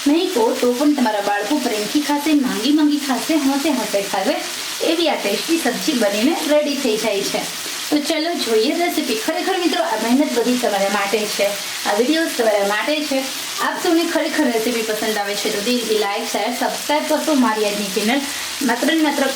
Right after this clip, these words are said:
આજનો વીડિયો તમારા માટે છે. તમને મને થયું કે ચલો અત્યારે માર્કેટમાં કાચા કેળા મળી રહ્યા છે અને કાચા કેળામાં પુષ્કળ પ્રમાણમાં કેલ્શિયમ, મિનરલ્સ હોય છે, વિટામિન્સ હોય છે, પ્રોટીન હોય છે, આપણી હેલ્થ માટે ખૂબ સારું હોય છે. તો આજે આપણે સૂકું નહીં,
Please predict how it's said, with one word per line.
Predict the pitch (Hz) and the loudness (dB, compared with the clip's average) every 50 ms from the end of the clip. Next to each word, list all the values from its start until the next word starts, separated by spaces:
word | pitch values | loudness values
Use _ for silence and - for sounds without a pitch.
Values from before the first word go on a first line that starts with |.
| - - - - - - - - - - - | -4 -8 -8 -8 -8 -8 -8 -8 -8 -6 -4
આજનો | 254 247 247 - 262 262 285 | -2 -2 0 0 0 0 0
વીડિયો | 285 262 254 254 262 269 | 0 0 0 0 0 0
તમારા | 269 - 254 254 269 262 254 | 0 0 0 0 2 0 0
માટે | 226 214 196 185 - 196 | 0 -2 -2 -2 -2 -2
છે. | 190 - - 190 | -2 -2 -4 -2
તમને | 185 - 220 226 240 254 | -2 -2 -2 2 2 4
મને | 262 262 294 302 | 4 4 4 2
થયું | - - 381 381 | 2 2 0 0
કે | - 349 | 0 0
ચલો | - - 320 269 214 | 0 0 0 0 0
અત્યારે | 202 190 - 233 226 233 | -2 -2 -2 0 0 0
માર્કેટમાં | 233 208 196 - - - - 254 262 | 0 -2 -2 -4 -4 -2 0 -2 0
કાચા | - 214 196 - 220 | 0 -4 -4 -2 -4
કેળા | 214 - 208 208 196 | -4 -2 -2 -2 0
મળી | 196 196 190 190 233 | 0 0 0 0 0
રહ્યા | 269 269 285 294 294 294 | 2 2 2 2 2 2
છે | 294 - 320 320 - - - - - - - - | 0 0 -2 -2 -4 -6 -8 -8 -8 -6 -4 -2
અને | 226 226 | -2 -2
કાચા | 226 - - 226 - 339 | 0 0 -2 0 0 0
કેળામાં | 349 349 359 349 330 339 339 | -2 0 0 0 0 0 0
પુષ્કળ | - 294 269 - - - 330 330 | 0 0 -2 -2 0 0 0 0
પ્રમાણમાં | - 320 294 285 285 294 | 2 2 4 4 4 4
કેલ્શિયમ, | 294 - 269 214 220 208 - 269 254 | 2 0 -2 -2 -2 -2 0 2 2
મિનરલ્સ | 247 240 220 208 220 226 233 - - | 2 2 2 0 0 0 -2 -2 -2
હોય | 220 214 202 196 | -2 0 0 -2
છે, | - - 220 202 | -2 -2 0 0
વિટામિન્સ | 214 214 220 208 190 - - 233 247 - | 0 0 0 -2 -2 0 0 0 0 0
હોય | 233 208 | 0 -2
છે, | - - | -2 -2
પ્રોટીન | 220 - - 220 214 202 - 247 247 262 | -2 0 0 0 0 2 2 2 2 2
હોય | 247 220 | 2 2
છે, | 214 - - | 0 0 -2
આપણી | 226 233 254 | -2 0 0
હેલ્થ | 247 233 226 226 220 262 | 0 2 0 0 2 2
માટે | 254 254 262 | 2 2 2
ખૂબ | 262 - 302 285 - - | 2 0 0 0 0 -2
સારું | 226 208 196 196 190 | -2 0 0 -2 -2
હોય | 190 190 | -2 -2
છે. | 185 - - 302 - - - - - - - - - | -2 -2 -4 -6 -8 -8 -8 -8 -8 -8 -8 -4 -2
તો | - | 0
આજે | 233 - 254 247 247 262 330 | 0 0 0 -2 0 0 0
આપણે | 320 294 330 320 | 0 2 0 0
સૂકું | - - - 294 262 - - 330 339 | -2 0 0 -2 -2 0 2 4 4
નહીં, | 302 254 233 202 | 4 4 2 0